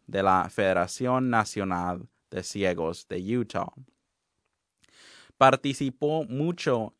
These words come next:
en una variedad de funciones,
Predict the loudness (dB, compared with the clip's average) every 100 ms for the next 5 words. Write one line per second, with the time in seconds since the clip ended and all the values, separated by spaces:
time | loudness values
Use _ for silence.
0 | _ _ _ _ _ _ 0 2 4 6
1 | 6 8 6 8 8 8 4 -2 -2 -2
2 | -4 -6 -6 -4 -2 -4 -8 -14 -18